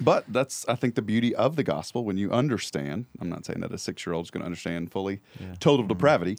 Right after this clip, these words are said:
Speaker 3: Right.
Speaker 1: uh, but when we do understand that there is a broken nature in all of us,
Speaker 2: Mm-hmm.
Speaker 1: when we get to the redemptive side of the gospel narrative,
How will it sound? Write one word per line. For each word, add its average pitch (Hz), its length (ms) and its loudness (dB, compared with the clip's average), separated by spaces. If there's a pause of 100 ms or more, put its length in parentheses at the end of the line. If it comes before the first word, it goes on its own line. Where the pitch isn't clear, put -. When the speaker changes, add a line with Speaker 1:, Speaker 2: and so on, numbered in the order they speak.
Speaker 3:
Right. - 240 -8
Speaker 1:
uh, 104 160 0
but 147 140 6
when 131 160 4
we 113 100 2
do 127 240 4
understand 110 580 0
that 87 120 -2
there 113 160 2
is 98 80 -2
a 95 60 -2
broken 101 420 0
nature 92 340 -2
in - 160 -6
all 175 260 0
of 92 120 -2
us, 87 480 -4
Speaker 2:
Mm-hmm. 87 80 -10
Speaker 1:
when 104 180 0
we 101 80 -2
get 107 220 -2
to - 80 -8
the 90 100 -4
redemptive 87 720 -2
side - 320 -8
of - 100 -10
the 92 80 -4
gospel 82 400 -8
narrative, 82 420 -8